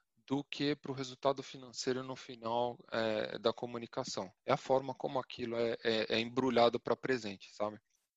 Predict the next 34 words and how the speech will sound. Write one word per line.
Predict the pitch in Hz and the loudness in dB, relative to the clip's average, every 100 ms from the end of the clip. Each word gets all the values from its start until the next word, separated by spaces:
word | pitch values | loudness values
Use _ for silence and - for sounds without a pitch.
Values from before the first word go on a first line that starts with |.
| - - - | -20 -20 -20
Infelizmente, | 123 123 151 143 127 135 139 151 139 - | -16 -4 -2 -2 -2 -4 -4 -8 -4 6
vai | 135 | 6
funcionar | - 143 - 151 | 4 -4 0 2
assim | 165 - 160 | 0 -2 -4
ainda | 160 165 | -4 -8
um | |
tempo, | 170 135 135 139 - | -4 -2 -2 -6 2
pela | 135 135 | 4 4
forma | - 139 135 | 2 -6 -8
que | - | -4
eu | 151 | -4
vejo, | 127 101 104 | -2 -4 -4
tá, | - 110 | 4 4
Léo? | 107 95 95 _ - | 6 2 -2 _ -4
Tem | 135 143 143 135 123 - | 0 0 -2 -4 -8 -10
o | - 123 | -6 -6
que | - 151 | 0 4
é, | 165 - | 4 2
o | 131 | -6
que | - 151 151 131 - | -6 -6 -4 -4 -6
soa | - - 151 160 160 | -6 -2 2 2 2
injusto | 147 110 120 156 - 139 | 0 -4 -2 -4 -4 -12
pras | - 113 113 | -6 -4 -4
pessoas, | - 110 - 120 117 - - _ - | -4 -8 -6 -6 -6 -6 -12 _ -16
é, | 98 98 - - | -8 -6 -6 -14
que | - | -4
eu | 113 | -4
convivo | 110 - 101 110 143 131 - | -4 -10 -14 -2 -2 -2 -8
é | - | -2
quando | 110 - 131 131 120 - | -2 0 -2 0 -4 -4
a | - 107 | -8 -8
forma | - - 143 175 196 202 180 | -8 -2 4 4 4 0 -2
de | 127 117 120 | -6 -4 2
avaliação, | 120 120 117 107 98 - 127 170 | 2 4 0 0 -4 -2 -2 -2